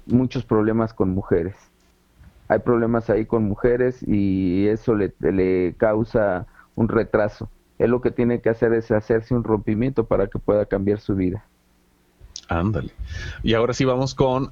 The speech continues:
Speaker 2: Angelo Fledikader, que su fecha de, de nacimiento es veintisiete de noviembre de mil novecientos noventa y cinco.
Speaker 1: Veintisiete de noviembre de mil novecientos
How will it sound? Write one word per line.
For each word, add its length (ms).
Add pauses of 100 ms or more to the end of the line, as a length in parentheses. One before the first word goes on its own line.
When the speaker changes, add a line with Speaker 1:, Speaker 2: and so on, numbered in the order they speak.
Speaker 2:
Angelo 560
Fledikader, 720
que 420
su 160
fecha 280
de, 280
de 140
nacimiento 480
es 180
veintisiete 960
de 100
noviembre 760
de 460
mil 160
novecientos 460
noventa 360
y 40
cinco. 440 (840)
Speaker 1:
Veintisiete 1120
de 180
noviembre 800
de 180
mil 240
novecientos 680